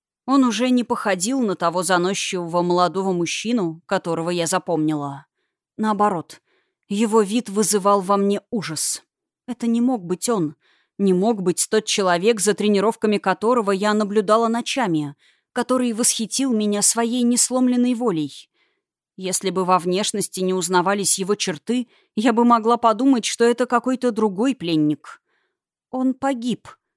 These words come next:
сказала служанка, чтобы отвадить меня от запретной спальни. Что ж, она была недалека от истины. Выглядел он как оживший мертвец.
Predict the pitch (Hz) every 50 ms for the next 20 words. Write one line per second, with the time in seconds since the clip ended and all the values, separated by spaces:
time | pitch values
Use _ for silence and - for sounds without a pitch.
0 | _ _ - - - 190 180 165 185 175 175 170 - - 175 175 147 170 190 208
1 | 233 220 - 190 180 - - - 185 165 185 175 175 - 170 185 214 202 202 -
2 | - 180 180 180 180 175 175 175 165 - 196 185 - 185 180 165 - 196 202 -
3 | - - 240 208 170 156 151 151 147 143 139 156 _ _ _ _ _ _ _ _
4 | _ _ _ _ - - - 277 220 - - 220 220 226 233 262 247 269 262 269
5 | 277 277 277 277 240 277 277 311 311 - - 170 156 151 - 160 156 - - -
6 | 170 160 156 151 147 151 156 _ _ _ _ _ _ _ _ - 175 170 214 262
7 | 233 220 185 170 160 180 170 170 180 175 165 - 202 190 - 196 190 170 156 202
8 | 208 - - - 196 196 208 208 - _ - 160 151 135 - - - - -